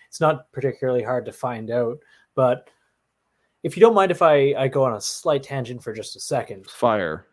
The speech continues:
Speaker 2: Go
Speaker 1: Right
Speaker 2: ahead.
Speaker 1: here, uh, from one week ago, I asked the question, um, hold on. And a-, as we know, you know, A I is ever changing and
Speaker 2: Mm-hmm.
Speaker 1: constantly updating. And I, I try and save examples of it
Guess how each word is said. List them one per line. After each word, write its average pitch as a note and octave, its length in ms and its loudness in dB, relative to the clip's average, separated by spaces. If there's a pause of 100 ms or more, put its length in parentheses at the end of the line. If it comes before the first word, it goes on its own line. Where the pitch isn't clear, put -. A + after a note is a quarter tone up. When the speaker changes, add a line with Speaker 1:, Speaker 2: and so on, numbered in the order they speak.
Speaker 2:
Go A#2 200 0
Speaker 1:
Right F3+ 180 6
Speaker 2:
ahead. - 140 -2
Speaker 1:
here, B2+ 380 0 (180)
uh, A#2+ 180 -4
from C3 300 -6
one D3+ 220 0
week C#3 220 -6
ago, G2+ 380 -10
I C3 120 -4
asked - 480 -6
the C3 60 -12
question, G#2+ 720 -8 (760)
um, G#2+ 640 -6
hold A2+ 340 -6
on. G#2 280 -8 (360)
And B2 240 0
a-, C3+ 60 2
as C#3 320 2
we C#3 80 2
know, A2+ 180 0
you A2+ 140 -6
know, G#2 180 -8
A A2+ 140 -4
I G#2+ 160 -4
is G#2+ 200 -6
ever A#2 200 -6
changing A#2+ 580 -6
and G2+ 220 -14
Speaker 2:
Mm-hmm. B2 240 -6
Speaker 1:
constantly A2+ 420 -4
updating. G#2+ 460 -8
And A2+ 80 -4
I, A#2 160 -4 (480)
I D#3 60 2
try A3+ 200 8
and G3+ 140 4
save C#3 420 4
examples A2 540 -4
of G2 100 -6
it G2+ 160 -8